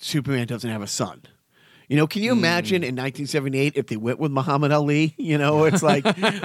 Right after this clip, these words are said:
Speaker 1: like, Superman's not black. <laughs> You know
Speaker 2: Right,
Speaker 1: what I
Speaker 2: right,
Speaker 1: mean?
Speaker 2: right, right.
Speaker 1: It's like, Jesus is white. <laughs> He's, you know, um, so, so that would have been, you know, an interesting thing. I think, uh, and I'm, oh God, I see him.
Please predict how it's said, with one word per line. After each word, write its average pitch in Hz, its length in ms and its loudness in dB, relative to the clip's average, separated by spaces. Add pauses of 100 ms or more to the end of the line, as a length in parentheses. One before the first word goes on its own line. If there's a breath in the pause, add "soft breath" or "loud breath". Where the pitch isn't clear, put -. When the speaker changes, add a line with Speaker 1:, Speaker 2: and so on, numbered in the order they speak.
(100)
Speaker 1:
like, 156 180 2
Superman's 254 460 -2
not 175 160 0
black. - 460 0
<laughs> - 80 -12
You 262 100 4
know 226 160 2
Speaker 2:
Right, 208 120 -2
Speaker 1:
what 233 80 0
I - 80 2
Speaker 2:
right, 202 40 -6
Speaker 1:
mean? 190 300 -2
Speaker 2:
right, - 80 -4
right. - 80 -10 (160)
Speaker 1:
It's - 120 -10
like, 202 140 0
Jesus 285 460 0
is 185 120 -2
white. 180 280 2
<laughs> 214 200 2
He's, 208 360 0
you 247 160 4
know, 214 240 4 (400 loud breath)
um, 147 480 4 (160)
so, 175 340 2
so 165 280 2
that 180 220 4
would 190 140 4
have 170 160 0
been, 175 420 4 (120)
you 151 160 0
know, 135 340 4
an 156 140 0
interesting 160 580 0
thing. 185 200 0 (360 loud breath)
I 143 200 2
think, 165 460 2
uh, 131 320 -2
and 135 320 -2
I'm, 135 140 -2 (160)
oh 131 400 0
God, 131 460 0 (100)
I 120 140 -4
see 143 320 -4
him. 120 180 -2